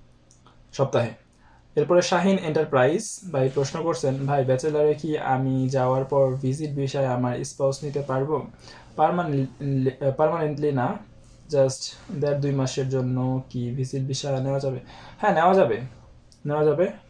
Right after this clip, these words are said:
আপনার এক সেমিস্টার শেষ হবে, then হচ্ছে আপনি, আহ, ব্যাংকে ভালো করে বেশি টাকা রেখে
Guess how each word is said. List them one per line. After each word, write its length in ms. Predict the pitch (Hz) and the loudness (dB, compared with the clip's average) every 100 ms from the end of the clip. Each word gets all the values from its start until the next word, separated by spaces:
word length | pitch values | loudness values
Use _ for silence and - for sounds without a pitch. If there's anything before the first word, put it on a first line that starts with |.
| - | -10
আপনার 260 | 147 156 156 | -6 2 2
এক 140 | 156 | 2
সেমিস্টার 360 | 156 147 143 160 | -2 -4 -4 -2
শেষ 240 | 156 143 | -2 -4
হবে, 180 | 175 226 - - - - - - | -4 -6 -8 -20 -20 -20 -10 -2
then 120 | 175 | 0
হচ্ছে 280 | 175 170 165 | 0 2 2
আপনি, 460 | 147 151 147 143 - | 2 0 -4 -4 -4
আহ, 200 | 131 123 | -2 2
ব্যাংকে 280 | 135 139 143 | 4 4 4
ভালো 360 | 135 123 135 139 | 2 2 2 4
করে 340 | 143 135 123 | 4 2 2
বেশি 280 | 123 135 139 | 0 -2 0
টাকা 240 | 131 127 139 | -2 0 2
রেখে 380 | 139 190 175 | 2 2 -2